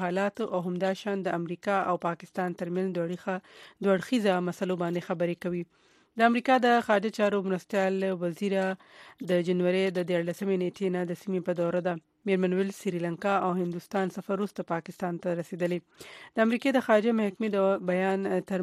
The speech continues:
مخه هغه د جنوري تر دویشتمې نیټې پورې پاکستان کې پاتې کیږي او په دې مهال به د پاکستان د اعلی حکومتي او پوځي چارواکو او د مدني ټولنې د غړو سره ویني. مطبوعات د پاکستان د خارجه دفتر د سرچینو د قوله لیکي چې پاکستاني چارواکي به د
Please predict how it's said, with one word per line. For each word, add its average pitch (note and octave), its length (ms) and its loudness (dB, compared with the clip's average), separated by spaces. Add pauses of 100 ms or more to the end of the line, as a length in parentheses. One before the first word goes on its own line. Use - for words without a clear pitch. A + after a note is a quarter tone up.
مخه G3+ 300 0
هغه F3+ 260 2
د F3+ 100 0
جنوري F3+ 360 2
تر F#3 260 -2
دویشتمې F#3 500 0 (200)
نیټې F3 320 -4
پورې F3+ 260 -2
پاکستان F3 480 -4
کې - 140 -10
پاتې F3 260 -4
کیږي G#3+ 260 -4 (520)
او F#3 80 6
په F#3 160 0
دې G3 140 4
مهال G3+ 300 2
به A3 100 4
د G3+ 40 2 (120)
پاکستان F#3 460 -2
د F3+ 100 -2
اعلی F#3 220 0
حکومتي F3+ 460 -4
او F#3+ 100 -12
پوځي F3+ 200 -2 (100)
چارواکو F#3 420 -2
او G3 120 -2
د - 20 -4 (100)
مدني F3+ 320 0
ټولنې F3 340 0
د F3+ 40 -2 (100)
غړو A#3 240 0
سره E3+ 200 -2
ویني. F3 200 0 (800)
مطبوعات A3+ 380 6
د A#3+ 160 2
پاکستان G#3+ 380 4
د G3+ 140 -2
خارجه G3 320 2
دفتر G#3 260 -2
د F#3 240 -4
سرچینو F#3+ 420 -2 (280)
د F3 40 -2 (160)
قوله F3+ 280 2
لیکي B3+ 240 -2
چې G#3+ 260 -2
پاکستاني F3+ 560 -2
چارواکي G3 460 -2
به G#3+ 60 0
د G3 80 -2